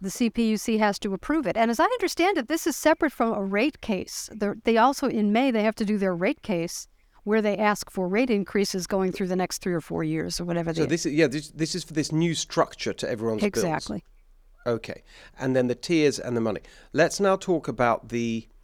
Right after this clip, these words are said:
Speaker 2: tiers. Do they, are they, have they specified the income levels for these three tiers?
Speaker 1: I believe they did. I think they're all different for each of the three, but I think the highest tier is if you have income of a hundred and eighty thousand dollars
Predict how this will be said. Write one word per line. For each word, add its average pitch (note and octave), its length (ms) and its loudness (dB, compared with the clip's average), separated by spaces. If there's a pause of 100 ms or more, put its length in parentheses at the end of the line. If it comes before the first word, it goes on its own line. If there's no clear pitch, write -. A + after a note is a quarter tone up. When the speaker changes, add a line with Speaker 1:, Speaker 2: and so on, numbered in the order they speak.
(320)
Speaker 2:
tiers. F2 400 -2
Do C3 180 0
they, C#3+ 340 2
are C3+ 140 2
they, C3 240 2
have C3+ 200 -6
they C#3 120 2
specified G#2 720 -4 (480)
the B2+ 160 -6
income A2+ 460 -2
levels F2 340 -8
for - 120 -12
these F#2 180 -10
three F#2+ 260 -12
tiers? C#2 260 -12
Speaker 1:
I B3 100 0
believe C#4+ 360 2
they E4+ 140 0
did. C#4 280 0
I B3 140 2
think - 280 -4
they're C4 180 4
all A3+ 180 4
different A#3 420 0
for - 160 -4 (120)
each A3 220 -2
of G#3 120 0
the F#3+ 120 -2
three, A3 360 0
but A3 180 2
I F3+ 100 0 (280)
think C4+ 200 -2
the G3 100 0
highest A#3 500 2
tier A3+ 300 2
is G3 120 0
if G3 220 -4
you G3 80 0
have F#3 240 0
income G#3 340 0
of F3+ 80 0
a F3 80 2
hundred G3+ 300 2
and F#3 100 -4
eighty G3 280 -2
thousand F#3 380 0
dollars F#3 520 0